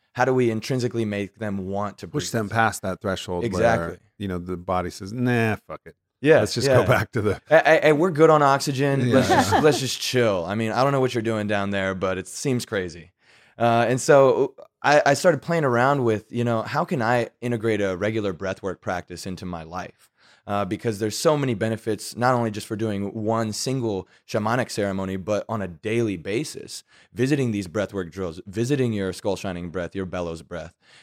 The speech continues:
Speaker 1: How can I motivate myself to do that in silence? Uh, a, a Kundalini class is all in silence. They're, they're doing these movements, these crazy dance moves, and there's nothing on. There's nothing playing over the stereos.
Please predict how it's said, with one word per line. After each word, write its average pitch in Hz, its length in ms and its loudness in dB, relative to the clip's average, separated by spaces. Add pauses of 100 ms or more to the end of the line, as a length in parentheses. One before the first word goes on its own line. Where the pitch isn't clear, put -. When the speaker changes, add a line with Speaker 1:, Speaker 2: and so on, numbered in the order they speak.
(100)
Speaker 1:
How 143 180 0
can 156 140 -4
I 131 80 2
motivate 113 440 0
myself 95 380 -6
to 101 80 -12
do 98 140 -6
that 92 240 -4 (280)
in 107 140 -8
silence? 98 640 -4
Uh, 92 420 -2
a, 123 40 -4
a - 20 -2
Kundalini 135 540 -2
class 104 540 -2
is 101 460 -4 (180)
all 123 320 4
in 110 100 -4
silence. 104 600 -6
They're, 107 360 0
they're 101 260 -4
doing 117 300 -2
these 104 180 -6
movements, 117 600 -4 (320)
these 107 180 -8
crazy 127 400 0
dance 117 320 -2
moves, 110 220 -4
and 104 120 -4
there's 101 320 -6
nothing 117 800 -4
on. 104 260 -2
There's 101 160 -4
nothing 117 300 -2
playing 107 320 -4
over 95 140 -4
the 87 80 -8
stereos. 85 580 -8